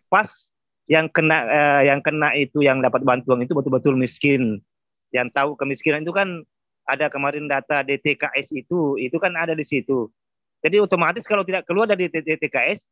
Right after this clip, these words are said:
otomatis desa menambah-nambah itu pasti. Karena sudah data terpadu kesehatan sosial itu bersifat nasional, itu sudah masuk di situ.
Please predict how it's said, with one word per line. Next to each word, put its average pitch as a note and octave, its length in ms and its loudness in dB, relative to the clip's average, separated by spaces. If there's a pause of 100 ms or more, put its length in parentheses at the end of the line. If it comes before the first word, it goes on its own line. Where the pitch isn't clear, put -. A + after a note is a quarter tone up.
(140)
otomatis E3 480 -2
desa F#3+ 240 -4
menambah-nambah F#3+ 720 -2
itu - 80 -8
pasti. B2+ 480 -4 (400)
Karena F3+ 640 -2
sudah F#3+ 480 2 (400)
data D3+ 240 -2
terpadu D#3+ 480 -4
kesehatan D#3 320 -6
sosial D#3+ 320 -2
itu A3 160 -2
bersifat E3 400 -2
nasional, F3+ 480 0
itu D3 160 -10
sudah C3+ 160 -2
masuk C#3 240 -4
di B2+ 80 -8
situ. B2+ 320 -4